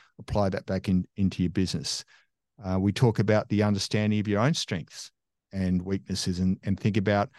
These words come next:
putting together a development plan, um, that will support you in your personal leadership core,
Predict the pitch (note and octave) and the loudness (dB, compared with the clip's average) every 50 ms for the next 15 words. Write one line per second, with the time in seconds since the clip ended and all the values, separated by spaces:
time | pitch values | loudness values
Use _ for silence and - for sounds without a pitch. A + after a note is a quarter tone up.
0 | - _ _ _ _ - A#2+ G#2 G2 F2+ G#2+ F#2+ G2+ G2 F#2+ F#2+ F#2 F2 E2+ G2 | -20 _ _ _ _ 0 2 2 2 2 2 0 0 2 2 0 0 0 -2 -2
1 | E2 G#2+ G#2+ G#2+ G#2 G2+ G2+ G2+ - - - G2+ G2 F#2+ F#2+ F#2 E2+ - - _ | 0 2 0 0 0 -4 -6 -6 -8 -6 -4 -2 -2 0 0 -2 -2 -4 -10 _
2 | _ _ _ _ _ _ _ _ _ - F#2 F#2 F#2 F#2 F#2+ B2 - - A2+ G2 | _ _ _ _ _ _ _ _ _ -8 -6 -4 -2 -2 -4 -4 -4 -6 -2 -2
3 | G#2 G2 G#2 G2 - - - - - - B2+ A#2+ G#2+ G2 - - A2+ G#2 G2+ G2 | -2 -2 -2 -2 -2 -2 -4 -4 -4 0 2 2 2 2 0 -2 0 0 2 2
4 | G2 G2 F#2+ - - G#2+ G2+ F#2+ - - G2 G2 A2+ D3 E3 D#3+ C3 - - - | 2 0 0 -2 -4 -4 -4 -4 -2 -2 -2 0 0 0 0 0 -2 -4 -6 -8
5 | _ - E2 C#2+ - | _ -18 -18 -18 -18